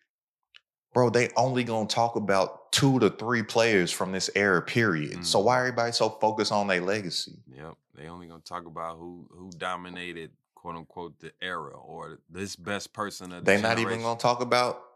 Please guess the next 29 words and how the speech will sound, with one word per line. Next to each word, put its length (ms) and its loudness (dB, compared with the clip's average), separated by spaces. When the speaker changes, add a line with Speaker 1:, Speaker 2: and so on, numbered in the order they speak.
Speaker 1:
they 220 2
not 180 -2
even 200 -6
gonna 140 -2
talk 220 2
about 460 -2
all, 340 6
they 160 2
gonna, 300 -6
bro, 200 4
who, 180 -2
outside 460 2
of 240 -2
current, 460 2
who 100 -2
do 100 -4
they 160 4
talk 300 0
about 300 2
still 320 2
to 140 -6
this 180 -4
day? 240 4
They 140 0
gonna 260 0
talk 180 0
about 260 0
the 100 -6
same 440 -4